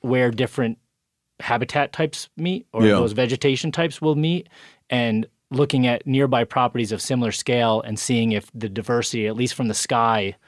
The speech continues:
Speaker 1: um, is the same. And then asking the hunters that hunt those co-ops questions about satisfaction. That's also been shown. Um, in Michigan, there's a published study that shows, uh,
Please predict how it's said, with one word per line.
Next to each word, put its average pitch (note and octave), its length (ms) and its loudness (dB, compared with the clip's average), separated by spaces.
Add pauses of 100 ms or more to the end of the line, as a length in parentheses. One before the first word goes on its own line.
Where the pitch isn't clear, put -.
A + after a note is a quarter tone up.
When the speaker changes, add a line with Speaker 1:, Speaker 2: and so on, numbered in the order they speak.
(280)
Speaker 1:
um, G#2 320 -4
is A2 160 -6
the G2+ 60 -6
same. G2+ 360 -6
And B2+ 140 0
then B2 340 2 (720)
asking C3+ 480 2
the A2+ 80 2
hunters C3+ 400 2
that G2 160 -4
hunt E3 240 0
those A#2 180 0
co-ops A2 640 -2 (200)
questions A#2+ 420 0
about G2+ 260 -4
satisfaction. G2+ 880 -4
That's A#2 180 -6
also G#2 240 -2
been A2 200 0
shown. B2 400 0 (380)
Um, G2 220 -4
in C3 160 0
Michigan, B2+ 440 2
there's A#2 180 2
a A#2 40 -2
published A2 360 -2
study A2+ 280 0
that G#2 100 -2
shows, A2 520 -2 (360)
uh, G2+ 240 -4